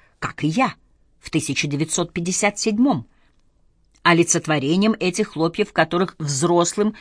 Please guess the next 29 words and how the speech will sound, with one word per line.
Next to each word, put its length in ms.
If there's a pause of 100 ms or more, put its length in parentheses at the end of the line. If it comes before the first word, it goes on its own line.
(160)
никто 460
предлагать 640
и 80
не 120
собирался, 600
стал 460 (520)
еще 560
за 160
десять 380
лет 220
до 160
появления 560
медового 480
монстра 560 (300)
настоящий 1080
живой 440
медведь 520
по 140
имени 320
Джереми. 640 (1200)
Он 220
вел 340
деятельную 760
жизнь, 500 (240)
фотографируясь 960
для 140
коробок 480
с 140
хлопьями 640